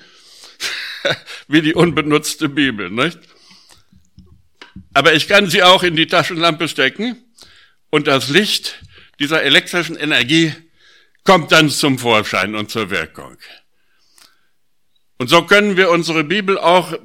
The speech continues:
im Schrank stehen lassen und irgendwo schön verwahren. Aber, ja, da steht sie gut und trocken, ne?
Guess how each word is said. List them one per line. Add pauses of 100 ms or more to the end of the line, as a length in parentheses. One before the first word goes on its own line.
(120)
im
Schrank
stehen
lassen
und
irgendwo
schön
verwahren. (920)
Aber, (1000)
ja,
da
steht
sie
gut
und
trocken,
ne?